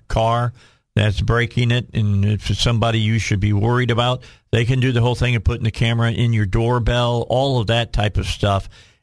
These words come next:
And all you pay for is the service. You do not pay for the hardware. Pay for the service, not the hardware. And their service starts at about forty dollars a month. Call them at five oh one,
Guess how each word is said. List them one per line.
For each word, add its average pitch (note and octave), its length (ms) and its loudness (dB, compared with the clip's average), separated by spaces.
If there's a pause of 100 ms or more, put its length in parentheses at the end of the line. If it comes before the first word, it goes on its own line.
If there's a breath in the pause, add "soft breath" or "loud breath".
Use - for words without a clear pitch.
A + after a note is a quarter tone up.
(120)
And B2 360 0
all C#3+ 280 0
you D3+ 280 0
pay A#2 240 0
for G2+ 600 0
is A#2+ 400 0
the A2 120 0
service. - 580 -2 (380 soft breath)
You G#2+ 220 2
do B2+ 180 2
not C3 260 0
pay B2 200 2
for B2 140 -2
the A#2 120 2
hardware. G2 580 0
Pay B2+ 200 0
for E3 120 0
the E3+ 80 0
service, C#3 500 0
not A2+ 280 0
the A#2+ 100 2
hardware. G2 640 0 (440 loud breath)
And G#2+ 380 2
their G#2+ 160 2
service C3+ 400 -2
starts A#2+ 340 -2
at - 100 0
about A2 260 -2
forty G2+ 520 0 (160)
dollars G2 540 0
a A2 80 0
month. G2+ 420 0
Call C3+ 220 0
them C#3 100 -2
at A#2 80 -2
five C3+ 300 0
oh C3+ 180 0
one, G#2+ 400 0